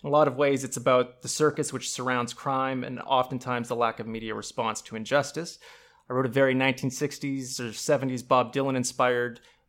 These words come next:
folk song, a time that had a similar social climate to the late, uh, nineteen tens and into the twenties, and is again similar now,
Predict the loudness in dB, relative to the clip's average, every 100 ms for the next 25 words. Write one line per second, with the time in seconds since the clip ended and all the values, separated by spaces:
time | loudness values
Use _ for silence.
0 | _ _ 0 0 0 0 0 0 -2 -2
1 | -2 0 -2 -4 -4 -4 -4 -4 -6 -6
2 | -8 -2 0 0 -4 -8 -14 -12 -8 -2
3 | -2 -2 -10 -6 0 2 4 2 -2 -10
4 | -10 -10 -8 -10 -6 -6 -4 -4 -6 -10
5 | -12 -6 -4 -4 -8 -16 -20 -20 _ -6
6 | -4 0 2 2 0 0 2 2 4 2
7 | 0